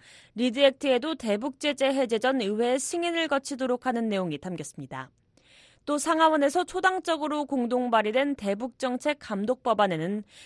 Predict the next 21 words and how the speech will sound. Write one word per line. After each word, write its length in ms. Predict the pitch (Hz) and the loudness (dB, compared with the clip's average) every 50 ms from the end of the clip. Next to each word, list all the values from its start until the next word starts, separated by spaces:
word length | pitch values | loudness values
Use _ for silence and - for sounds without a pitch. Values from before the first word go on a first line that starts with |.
| - _ | -20 _
미북 380 | - 202 233 247 240 302 285 285 | -4 -2 -2 0 0 -2 0 2
합의를 320 | 302 269 277 277 311 339 | 2 2 2 2 0 0
협정 400 | 330 370 - - - 370 359 349 | -2 -4 -8 -4 -2 -2 0 0
형태로 380 | 339 330 294 - 311 285 254 247 | 0 -2 -2 0 0 0 0 0
만들어 420 | 226 214 202 190 208 226 254 285 | 0 -2 -2 0 0 0 0 0
상원 400 | 277 - - 311 311 320 320 277 | -2 -2 -4 -2 0 0 0 0
인준을 540 | 196 202 226 240 247 277 302 294 294 294 277 | 0 0 0 0 0 -2 -2 -2 -2 0 0
거치도록 580 | 269 254 254 - 262 233 254 240 240 240 - | -2 -2 -2 -6 -6 -4 -2 -2 -2 -2 -2
하는 240 | 262 240 226 220 214 | -2 -2 -2 -2 0
내용이 240 | 185 175 175 185 185 | 0 0 0 0 -2
담겼는데, 640 | 180 170 170 156 156 151 143 135 131 165 175 180 180 - - - - - - _ | -2 -2 -2 -2 -4 -4 -6 -4 -2 -2 -2 -2 -4 -6 -14 -20 -20 -20 -20 _
대북 340 | - 214 208 202 233 240 - | -2 0 0 0 0 -2 0
제재 280 | - 247 233 220 269 277 | 0 0 0 4 4 4
완화 460 | 269 208 160 156 175 220 262 294 285 | 4 6 4 4 4 4 4 2 2
문제 360 | 269 262 269 254 240 254 240 | 4 2 2 2 2 0 0
등에 260 | 220 226 220 214 208 | 0 -2 -2 -2 0
대한 340 | 175 170 180 214 262 240 180 | 0 0 0 0 -2 -2 -4
의회 380 | 151 170 208 226 254 247 247 240 | -4 -4 0 0 2 2 2 2
감독을 460 | 240 226 220 214 208 208 233 269 285 | 0 0 0 -2 -2 0 0 0 0
강화하겠다는 1000 | 277 - - - 185 202 226 262 277 269 262 262 254 - - 190 170 156 147 123 | -2 -4 -6 -6 -4 -2 0 2 2 2 2 0 -2 -2 -2 -2 -2 -2 -4 -4
의미입니다. 560 | 170 196 202 190 170 143 139 - 139 127 120 | -4 -4 -4 -4 -6 -8 -8 -10 -10 -12 -12